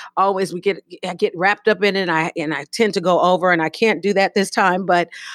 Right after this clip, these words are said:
I, I really appreciate your thoughts and your honesty in your, um, separate experiences as we kinda go through, and as you, as new,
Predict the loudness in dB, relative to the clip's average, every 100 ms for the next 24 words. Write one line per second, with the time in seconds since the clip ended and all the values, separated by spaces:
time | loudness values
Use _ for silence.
0 | -8 0 0 2 0 2 0 2 0 0
1 | -2 -2 0 2 2 0 -2 0 2 2
2 | 2 -4 -4 -2 0 2 2 0 -2 -2
3 | -2 0 0 2 4 2 2 0 -2 -4
4 | -10 _ _ _ -10 0 0 2 0 0
5 | -6 -16 _ -2 -2 0 0 2 0 0
6 | -2 0 0 0 0 -2 0 0 0 0
7 | 2 2 -2 -2 2 2 2 0 -2 0
8 | 2 2 2 -2 0 0 2 2